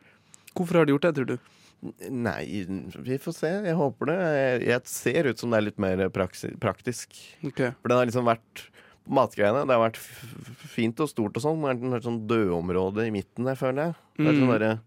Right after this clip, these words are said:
Speaker 1: Ja.
Speaker 2: lite benyttet plass.
Speaker 1: Men det er jo
Speaker 2: Jeg tror,
Speaker 1: mye sånn
Speaker 2: nå tror jeg det blir litt
Speaker 1: setteplass.
Speaker 2: tightere og litt mer
Speaker 1: Ok.
Speaker 2: sånn, litt mer fikst, mer
Speaker 1: Ja.
Speaker 2: ordentlig, og det tror jeg blir ganske bra. Så det er jo litt endringer da i år. Får se hvordan det funker. Så,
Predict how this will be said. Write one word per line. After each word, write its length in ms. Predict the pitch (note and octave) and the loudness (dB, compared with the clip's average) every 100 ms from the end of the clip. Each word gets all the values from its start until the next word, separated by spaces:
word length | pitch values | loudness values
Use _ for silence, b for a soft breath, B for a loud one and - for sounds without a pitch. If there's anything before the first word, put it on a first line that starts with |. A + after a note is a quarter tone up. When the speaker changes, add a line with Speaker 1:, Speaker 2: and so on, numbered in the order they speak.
| b b b b b - - C#3 | b b b b b -20 -10 2
Speaker 1:
Ja. 160 | C3+ | 4
Speaker 2:
lite 400 | C#3 A2+ - A2+ A#2 | 4 2 0 0 2
benyttet 380 | B2+ A2+ C3 B2+ | 0 0 -2 0
plass. 460 | C#3+ - - - - | -2 -2 -20 -20 -4
Speaker 1:
Men 100 | D3+ | 2
det 60 | D#3+ | 4
er 40 | |
jo 60 | C3 | 6
Speaker 2:
Jeg 0 | |
tror, 80 | C#3+ | 6
Speaker 1:
mye 140 | B2+ | 4
sånn 180 | B2 B2 | 2 0
Speaker 2:
nå 80 | C3+ | 0
tror 80 | D3 | 2
jeg 120 | C3+ | 0
det 100 | B2+ | 2
blir 80 | C3 | 2
litt 80 | C3 | 2
Speaker 1:
setteplass. 200 | A2+ - | 0 0
Speaker 2:
tightere 240 | A2 C3+ | 0 0
og 60 | B2+ | -2
litt 260 | A#2+ - | -6 -4
mer 220 | A2+ G#2+ A2 | -2 0 0
Speaker 1:
Ok. 60 | |
Speaker 2:
sånn, 420 | A2+ A2 G#2+ A2 G2 _ - _ b b b b | -2 -2 -4 -6 -10 _ -16 _ b b b b
litt 220 | A#2 - | -12 -4
mer 100 | G#2+ G#2+ | -4 -4
fikst, 560 | - A2+ - - - - | -6 -14 -14 -16 -20 -12
mer 140 | D3 B2 | -2 0
Speaker 1:
Ja. 60 | G2+ | 0
Speaker 2:
ordentlig, 360 | G2 - C#3 - | -4 -8 -12 -10
og 120 | A2+ | -4
det 340 | A#2 B2 A#2+ A2+ | -2 -2 -8 -4
tror 60 | G2+ | -4
jeg 40 | F#2+ | -2
blir 100 | F#2 | -4
ganske 220 | - - | -6 -12
bra. 100 | - | -14
Så 120 | - A2+ | -6 0
det 40 | |
er 100 | A#2+ | 2
jo 60 | A#2+ | 0
litt 80 | G#2+ | 0
endringer 400 | G#2+ F#2 F2+ G#2 | 0 0 -2 -4
da 60 | A#2+ | -2
i 160 | G#2+ G2+ | -2 -4
år. 80 | G#2+ _ - | -6 _ -8
Får 100 | A2 | -4
se 100 | G2+ | -2
hvordan 200 | G2 G2 | -2 -2
det 80 | G2+ | -4
funker. 320 | G2 - G2 _ b b b b b b b | -6 -6 -12 _ b b b b b b b
Så, 880 | - A2 G#2+ G#2+ G#2+ G#2 G2+ G2+ | -2 0 2 2 2 0 -2 -6